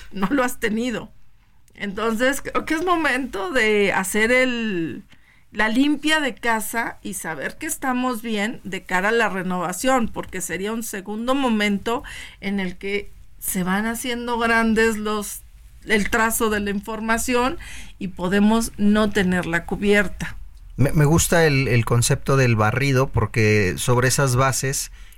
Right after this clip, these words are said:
Speaker 2: y retomando también palabras de Fidel, hoy se vuelve fundamental que en este correcto cumplimiento vayas haciendo todo este checklist. Y qué mejor que, que, bueno, de, de la mano de, de un especialista, de alguien que te pueda acompañar, que te pueda dar esa guía.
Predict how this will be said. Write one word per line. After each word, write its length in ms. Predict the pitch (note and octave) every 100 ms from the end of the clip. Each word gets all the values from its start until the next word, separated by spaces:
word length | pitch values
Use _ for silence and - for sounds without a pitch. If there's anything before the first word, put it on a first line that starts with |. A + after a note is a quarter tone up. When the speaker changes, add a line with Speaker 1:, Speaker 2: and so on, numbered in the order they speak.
| -
Speaker 2:
y 180 | A2+ G2 G2+
retomando 540 | - G#2+ G#2+ A#2 A#2
también 240 | A#2 A2
palabras 380 | A2 A2+ A2 A2
de 80 | G#2
Fidel, 420 | - B2 A#2+ A#2
hoy 140 | - A2
se 100 | A#2
vuelve 560 | A2 A2 A2+ A2 F2+ -
fundamental 880 | - A2 G#2+ G#2+ A2 A#2 A#2+ B2 D3+ - - - - -
que 120 | -
en 80 | A#2+
este 240 | B2+ - C#3
correcto 400 | B2 A#2+ - -
cumplimiento 600 | A2+ A#2+ A#2+ B2 A#2+ A#2+
vayas 340 | A#2 A#2 -
haciendo 380 | A2+ - A2 G#2+
todo 260 | - A2 G#2+
este 260 | - A2
checklist. 640 | - G#2+ - A2 A2+ - - - - - -
Y 100 | G#2+
qué 120 | C3
mejor 460 | C3+ B2+ D3 C#3+
que, 340 | - B2 G#2+ F#2
que, 200 | G2 F#2+
bueno, 280 | F#2 A2+ F#2
de, 100 | F2
de 200 | B1+ F2
la 80 | E2+
mano 300 | G2+ C3+ B2+
de, 180 | G#2+
de 160 | D#2+ E2+
un 140 | G2
especialista, 720 | A2+ - G#2+ A2+ B2+ D3 - G#2
de 60 |
alguien 260 | G#2+ A2+ A2
que 80 | G#2
te 100 | G#2+
pueda 480 | - G#2 G#2+ G#2
acompañar, 680 | F#2+ - F#2+ F2 G2+ A#2+ A#2
que 80 | G2
te 100 | G2
pueda 220 | - A2
dar 120 | G#2+ G#2+
esa 200 | G2 G#2
guía. 420 | G2 G2 E2+